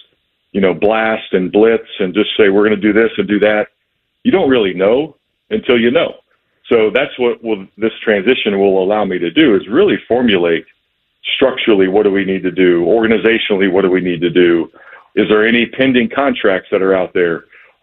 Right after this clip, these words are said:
What's, what's happening on the calendar the month of July? Universities are, are pretty quiet in July, so there's not gonna be a lot of, uh, events per se, but I'll get there and I'll, I'll learn that, but there will definitely be a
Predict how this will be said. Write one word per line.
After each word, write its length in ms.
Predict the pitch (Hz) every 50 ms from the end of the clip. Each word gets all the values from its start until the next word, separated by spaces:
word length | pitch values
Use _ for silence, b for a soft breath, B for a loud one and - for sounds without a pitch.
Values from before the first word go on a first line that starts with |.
| _
What's, 240 | - 101 120 120 - - - 107
what's 160 | 117 120 120 -
happening 400 | - 123 127 123 - 120 117 113
on 100 | 117 110
the 60 | 104 95
calendar 500 | - - 131 135 131 120 107 101 101 98
the 80 | 92
month 260 | 95 95 98 95 -
of 100 | 98 87
July? 300 | 82 90 92 87 85 82
Universities 720 | 80 95 117 120 107 113 120 120 - 120 110 110 110 104
are, 240 | 98 101 95 95 95
are 120 | - 95 92
pretty 220 | - 117 117 120
quiet 360 | - - 143 156 143 123 110
in 140 | 101 95 90
July, 360 | 87 95 90 85 85 82 78 - -
so 280 | - 107 95 90 85 B B B B B B B B B _ _ _
there's 320 | 95 101 95 113 107 92
not 260 | 95 110 110 117 120 -
gonna 140 | - 110
be 140 | 104 107 110
a 80 | 107 104
lot 200 | 107 107 107 107
of, 160 | 104 95 87
uh, 260 | 98 101 98 98 95 -
events 440 | 107 101 92 85 127 135 113 - - - - - - _
per 160 | _ - 95 87
se, 360 | - - 95 87 85 87 82
but 240 | - 107 95 - b b b b b b b b b _
I'll 260 | 120 131 147 143 123 101
get 200 | 117 123 120 -
there 340 | 127 113 113 120 120 117 -
and 120 | 104 104
I'll, 360 | 104 113 113 110 107 101 95 -
I'll 240 | 95 107 110 98
learn 240 | 95 104 110 110 110
that, 220 | 110 110 110 92 85
but 120 | 104 98
there 140 | - 120 123 113
will 80 | 101 92
definitely 420 | - 113 113 110 - 120 113 104
be 260 | 92 104 104 101 98
a 320 | 95 92 90 90 87 87